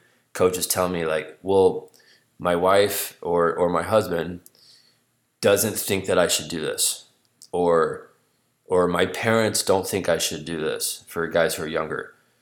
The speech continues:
or, "I just don't think this is gonna work."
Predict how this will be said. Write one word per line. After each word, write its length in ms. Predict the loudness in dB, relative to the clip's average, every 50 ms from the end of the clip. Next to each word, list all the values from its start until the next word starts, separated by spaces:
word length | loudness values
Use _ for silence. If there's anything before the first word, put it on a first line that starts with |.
| _ _ _ _ _ _
or, 720 | -4 0 2 4 4 4 4 4 2 0 -4 -12 -18 _ _ _ _ _ _ _ _ _ _ _ _ _ _ _ _ _ _ _ _ _ _ _ _ _ _ _ -2
"I 120 | 0 0 2
just 240 | 2 0 0 0
don't 220 | 2 2 2 0 -2
think 280 | -2 -2 -2 -2 -2
this 140 | -2 -4 -4
is 80 | -4 -2
gonna 240 | -2 -2 -2 -2 -4
work." 540 | -4 -2 0 0 0 0 -4 -10 -14 -16